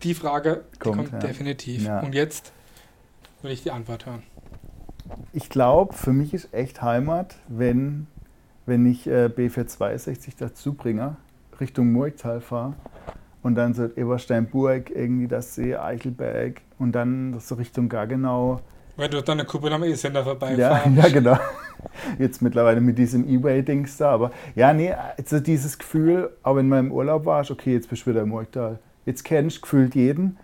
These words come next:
Speaker 2: du brauchst kein Navi, du kennst jede Straße, ne? So, das ist, äh, ja, das, das ist,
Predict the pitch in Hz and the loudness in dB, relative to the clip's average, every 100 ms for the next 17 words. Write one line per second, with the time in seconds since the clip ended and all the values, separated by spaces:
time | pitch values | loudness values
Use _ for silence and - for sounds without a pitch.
0 | - - 123 120 127 - 127 117 135 160 | -16 -12 0 0 0 0 2 2 4 4
1 | 165 123 139 131 127 127 127 - 123 123 | 2 -2 -2 -2 -2 -2 -4 -6 -6 -4
2 | 156 - 135 139 - _ _ _ _ _ | -4 -4 -4 -4 -14 _ _ _ _ _
3 | _ _ - 139 117 131 127 165 - - | _ _ -6 -2 0 0 -4 -10 -10 -6
4 | 120 120 117 123 - _ _ _ _ _ | -4 -4 -4 -8 -12 _ _ _ _ _
5 | - _ 101 127 139 120 - 110 - 117 | -20 _ -14 -12 -12 -14 -16 -20 -18 -16
6 | - - | -16 -16